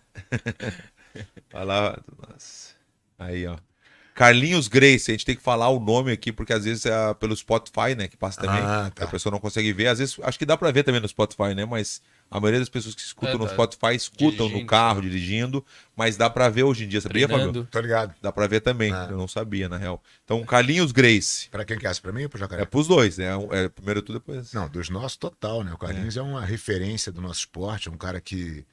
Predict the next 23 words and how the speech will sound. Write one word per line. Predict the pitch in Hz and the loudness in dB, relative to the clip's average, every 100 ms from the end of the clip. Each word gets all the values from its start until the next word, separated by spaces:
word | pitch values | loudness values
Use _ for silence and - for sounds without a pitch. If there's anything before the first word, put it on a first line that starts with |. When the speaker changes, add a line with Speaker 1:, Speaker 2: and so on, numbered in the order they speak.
| _ _ _ | _ _ _
Speaker 2:
como | 90 | -8
eu | |
falei | - 87 87 | -6 -6 -6
an-, | 92 90 - | -6 -8 -10
anteriormente | 87 90 90 80 82 92 92 | -8 -6 -2 -2 -2 -6 -6
aqui, | 80 - 92 | -10 -8 -6
um | 92 | -6
cara | 85 87 | -8 -10
que | 87 | -8
foi | 90 | -10
visionário | 82 98 95 85 78 95 98 87 | -8 -6 -6 -6 -8 -10 -8 -10
na, | 78 82 71 - _ _ _ _ | -10 -12 -14 -20 _ _ _ _
na | - 80 | -12 -12
questão | - 78 - 87 | -8 -8 -6 -8
da | 85 | -8
construção | 82 87 - 76 - 90 92 | -8 -10 -10 -12 -10 -8 -8
do | 82 | -8
esporte. | - - 82 98 90 | -10 -10 -10 -8 -10
Acho | 76 - | -12 -12
que | |
ele | 85 82 71 - _ _ _ _ _ | -10 -12 -14 -20 _ _ _ _ _
é | 85 | -10
um, | 87 85 | -8 -8